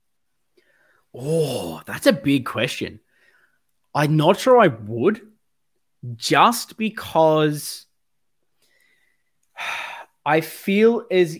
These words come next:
if team balance-wise, Cunners around outside the contest maybe offers more than I think a Kennedy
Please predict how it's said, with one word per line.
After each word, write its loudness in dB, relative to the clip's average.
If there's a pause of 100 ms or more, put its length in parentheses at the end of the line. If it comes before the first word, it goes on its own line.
if -4
team -2
balance-wise, -6 (500)
Cunners -2 (1500)
around 0
outside -2
the -6
contest -8
maybe -6
offers -6
more -4
than -8
I -4
think -10
a -12
Kennedy -10